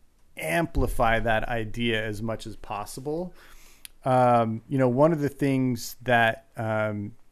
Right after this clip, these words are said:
Melissa kind of hinted at is that when you go up the staircase, uh, there's, you can kinda see up on the wall to the left, there's an area that's just kind of draped with some black fabric,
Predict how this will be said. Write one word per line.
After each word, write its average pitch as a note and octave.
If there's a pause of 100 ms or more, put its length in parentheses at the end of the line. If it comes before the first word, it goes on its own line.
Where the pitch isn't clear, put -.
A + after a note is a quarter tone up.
Melissa A#2+
kind A2
of G2
hinted C3
at A2
is A#2+ (280)
that B2+
when F3
you G#3+
go C#3
up D3+ (140)
the A#2+
staircase, B2 (140)
uh, A2+
there's, F3+ (320)
you E3+
can G#3
kinda G3+
see E3
up D3
on C#3+
the B2+
wall B2+
to -
the G#2+
left, A#2+
there's A2 (340)
an A#2
area A#2+
that's A2
just -
kind A#2
of F#2+
draped A2
with A2+
some G#2+
black G#2
fabric, B2